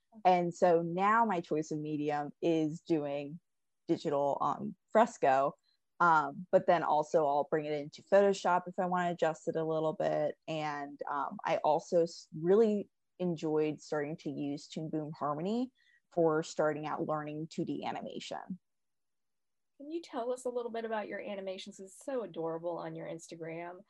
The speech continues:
Speaker 2: So, like, um, you know, what made you, prompted you to,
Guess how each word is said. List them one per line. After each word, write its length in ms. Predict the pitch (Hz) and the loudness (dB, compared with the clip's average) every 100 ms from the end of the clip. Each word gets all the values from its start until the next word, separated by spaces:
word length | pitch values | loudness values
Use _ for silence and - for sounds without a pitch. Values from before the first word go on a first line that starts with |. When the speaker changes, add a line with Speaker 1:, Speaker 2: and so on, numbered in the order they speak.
| _ _ _ | _ _ _
Speaker 2:
So, 320 | - 214 202 | -10 -6 -4
like, 340 | 190 190 180 175 | -4 -2 -4 -6
um, 480 | - 180 170 165 180 - _ _ _ _ _ | -8 -4 -4 -6 -10 -16 _ _ _ _ _
you 120 | 208 | -10
know, 140 | 180 170 | -6 -4
what 240 | 170 208 | -4 -4
made 280 | 202 226 214 | -4 -4 -6
you, 260 | 233 202 - | -8 -10 -10
prompted 560 | - 185 254 - 214 208 | -8 -6 -6 -8 -10 -6
you 220 | 170 165 | -4 -2
to, 200 | 165 156 | -4 -6